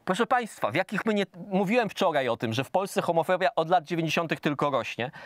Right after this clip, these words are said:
ale zobaczcie, jak podstępny jest ten system. Podstępny,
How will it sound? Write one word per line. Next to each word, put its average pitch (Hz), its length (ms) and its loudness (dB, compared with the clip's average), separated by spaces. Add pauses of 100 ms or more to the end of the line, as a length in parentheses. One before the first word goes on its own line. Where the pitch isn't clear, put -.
(320)
ale 147 140 0
zobaczcie, 156 520 -2
jak 143 200 0
podstępny 160 760 -2
jest 143 220 -2
ten 143 160 0
system. - 480 -2 (400)
Podstępny, 233 640 0